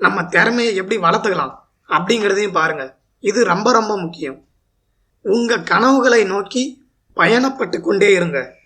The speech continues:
நீங்க ஒரு விஷயத்தை ஆசைப்படுறீங்கன்னா அதை செய்யும்போது ஆயிரம் தடங்கள் வரும், வரதான் செய்யும், ஒண்ணும் பண்ண முடியாது. அதுக்காக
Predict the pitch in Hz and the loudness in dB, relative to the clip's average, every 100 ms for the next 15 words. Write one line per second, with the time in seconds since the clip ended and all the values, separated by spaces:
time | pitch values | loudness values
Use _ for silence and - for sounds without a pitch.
0 | _ _ _ _ _ 196 269 277 254 226 | _ _ _ _ _ 4 4 6 6 6
1 | 214 208 277 269 392 226 240 - 170 220 | 4 0 -2 0 0 0 -2 -2 2 2
2 | 262 208 190 165 170 233 277 - _ _ | 2 0 -2 -2 0 0 0 -10 _ _
3 | _ 180 170 170 165 202 214 180 175 208 | _ -2 0 0 0 0 -2 -2 -2 -4
4 | - 185 202 214 233 185 165 208 208 185 | -4 2 4 6 4 2 -2 0 0 -2
5 | 156 165 165 _ _ _ _ _ 151 190 | -2 -4 -8 _ _ _ _ _ -2 0
6 | 254 339 285 214 143 131 _ - 185 269 | 2 0 2 -2 -4 -10 _ -4 2 2
7 | 294 226 190 165 135 143 - _ _ _ | 2 0 -2 -4 -4 -10 -16 _ _ _
8 | - 202 247 262 240 | -2 0 2 2 4